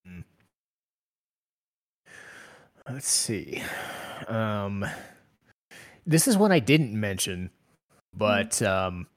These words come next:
Speaker 1: I'll add it in there now that I think about it, because there's a d-, there's a spot between G-Bike and Junin, and that's getting the Chocobo to avoid the Midgar Zolom.
Speaker 2: Uh-huh.
Speaker 1: Have you accidentally triggered the Midgar Zolom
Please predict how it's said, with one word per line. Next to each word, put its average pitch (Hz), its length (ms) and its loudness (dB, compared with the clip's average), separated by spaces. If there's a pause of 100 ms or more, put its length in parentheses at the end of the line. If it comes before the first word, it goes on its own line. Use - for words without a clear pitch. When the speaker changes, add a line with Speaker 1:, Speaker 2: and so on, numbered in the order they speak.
Speaker 1:
I'll 110 220 2
add 123 280 6
it 110 120 0
in 110 160 0
there 90 400 -6
now 107 140 -2
that 101 100 -2
I 101 60 -2
think 131 220 -4
about 92 260 -2
it, 95 100 -6
because 123 280 4
there's 117 160 0
a 113 100 -2
d-, 104 240 -10
there's 113 180 0
a 104 60 -2
spot 143 520 6
between 110 500 -2 (540)
G-Bike 117 680 4
and 101 200 -4
Junin, 95 520 -2 (1160)
and 113 100 0
that's 160 440 4
getting 151 540 4
the 151 60 4
Chocobo 110 840 4 (760)
to 123 160 4
avoid 113 520 2
the 117 60 -4
Midgar 104 460 -2
Zolom. 87 400 -8 (520)
Speaker 2:
Uh-huh. 196 440 -12 (840)
Speaker 1:
Have 123 180 2
you 143 180 2
accidentally 156 600 4
triggered 135 400 2
the 131 60 4
Midgar 127 340 4
Zolom 107 580 -2